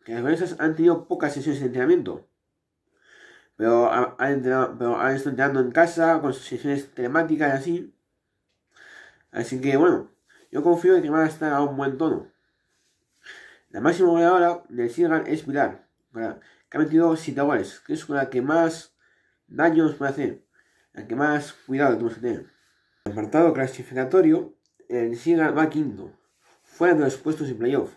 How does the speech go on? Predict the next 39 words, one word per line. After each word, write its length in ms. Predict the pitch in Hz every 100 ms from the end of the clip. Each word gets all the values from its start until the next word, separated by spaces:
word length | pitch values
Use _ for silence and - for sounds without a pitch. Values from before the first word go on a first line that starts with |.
| _
con 160 | 147 151
veintidós 380 | 127 120 151 -
puntos, 540 | 170 170 190 185 -
pero 160 | 127 123
trece 180 | 139 139
partidos 300 | 127 127 117
jugados. 460 | 113 123 - - _ _ _ _ _ _ _ _
Así 120 | _ 165
que 60 |
es 100 | 160
un 100 | 165
partido 440 | 165 156 160 170 -
crucial 560 | 131 135 175 175 151
para 220 | - 123
ellas 180 | 143 156
también, 460 | 147 165 165 165 - _ _ _ _ _
porque 160 | - 147
si 60 | 139
consiguen 200 | 135 156
los 100 | 160
tres 140 | 170
puntos, 420 | 175 185 175 170
se 160 | - 131
volverían 520 | 127 127 123 156 160
a 60 | 135
meter 360 | 127 131 147
en 60 | 123
los 240 | 120 120
playoffs 360 | - 123 131 131
de 60 |
ascenso. 540 | 117 113 139 - 82 - _ _ _ _ _ _ _ _
Como 120 | 123
sabéis, 480 | 151 151 160 - -
van 160 | 131 135
los, 220 | 120 -
van 280 | 104 123 143
los 220 | 123 104
cuatro 340 | - - 113 107
primeros. 480 | 123 104 82 -